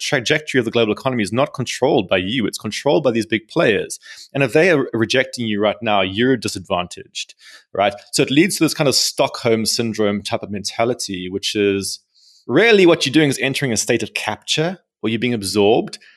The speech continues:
But because if you don't enter that state of capture, you will be, in a sense, marginalized,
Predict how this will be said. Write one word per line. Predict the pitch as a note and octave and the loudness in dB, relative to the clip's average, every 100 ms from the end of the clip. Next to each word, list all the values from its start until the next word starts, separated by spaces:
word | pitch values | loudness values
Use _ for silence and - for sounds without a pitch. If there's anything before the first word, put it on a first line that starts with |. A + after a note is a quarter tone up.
| _ | _
But | C3 | -6
because | D3 - G#3+ A3 C3 - - | -4 0 2 4 2 -2 -4
if | C#3 | -2
you | C3+ A2+ | -4 0
don't | D3+ F#3+ G#3 C3 | 2 2 2 -2
enter | A#2+ - | -2 -2
that | G#2 | -2
state | - A2 | 0 0
of | F#2+ | -2
capture, | - B2 - - F#2+ F#2 - _ _ | -4 -6 -4 -2 -2 -2 -6 _ _
you | A2 | 0
will | B2 A2+ | 2 2
be, | A2+ G#2+ G#2+ G2 G2 | 4 4 4 0 -4
in | A2 | -4
a | G2+ | -4
sense, | - C3 A2 - - _ _ _ G#2+ | -2 -2 -2 -6 -12 _ _ _ -8
marginalized, | G#2+ A2+ F3 F3 B2+ F#2 F2 F2 F2+ A2 - | 0 4 4 2 0 -2 -2 -2 -2 -4 -8